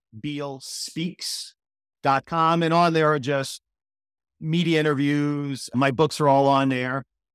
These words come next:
And as I mentioned, my latest book, Z E O, Introducing Gen Z, the New Generation Leaders. All my books are on Amazon. So just through a simple search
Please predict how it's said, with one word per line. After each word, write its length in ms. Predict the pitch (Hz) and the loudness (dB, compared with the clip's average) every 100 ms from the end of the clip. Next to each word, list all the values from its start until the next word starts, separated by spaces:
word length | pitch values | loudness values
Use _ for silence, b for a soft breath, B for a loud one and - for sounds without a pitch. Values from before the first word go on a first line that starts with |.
| _ _ _ _ _ | _ _ _ _ _
And 140 | - 151 | -2 0
as 120 | 135 | 2
I 60 | 143 | 2
mentioned, 300 | 143 139 139 | 0 0 -2
my 100 | 131 | 0
latest 300 | 139 139 - | -2 -2 -4
book, 180 | 143 | -6
Z 380 | - 127 151 139 | -4 -8 -6 -4
E 60 | 139 | 0
O, 320 | 135 139 131 | 2 0 -2
Introducing 680 | 151 135 131 135 - 143 135 - | -10 -8 -4 -4 -2 -2 -2 -2
Gen 220 | 143 135 | -4 -2
Z, 140 | 127 | -4
the 100 | 127 | -6
New 140 | 127 127 | -6 -6
Generation 480 | 131 127 120 - 131 | -6 -6 -8 -8 -8
Leaders. 360 | 139 131 120 _ | -6 -6 -8 _
All 180 | 160 170 | -4 -2
my 120 | 170 | 0
books 280 | 139 165 - | -2 -4 -4
are 200 | 143 135 | -6 -4
on 120 | 131 | -4
Amazon. 640 | 123 135 139 120 120 120 117 | -4 -2 -4 -4 -6 -6 -8
So 300 | - 123 117 _ - | -12 -14 -16 _ -10
just 200 | 135 - | -10 -8
through 160 | 131 | -6
a 60 | 117 | -4
simple 520 | - 120 127 120 110 - | -4 -6 -6 -8 -10 -12
search 360 | - 147 - | -4 -4 -4